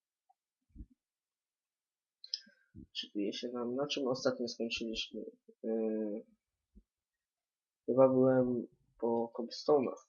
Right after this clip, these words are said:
i już nie pamiętam. Aha, chciałem zapowiedzieć, że G T A San Andreas będzie. Tylko wtedy, jeżeli zobaczę waszą aktywność na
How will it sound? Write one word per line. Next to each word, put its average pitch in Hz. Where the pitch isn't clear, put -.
i 117
już 117
nie 127
pamiętam. 127
Aha, 127
chciałem 117
zapowiedzieć, 120
że 120
G 120
T 131
A 127
San 120
Andreas 123
będzie. 120
Tylko 127
wtedy, 120
jeżeli 123
zobaczę 117
waszą 117
aktywność 120
na 117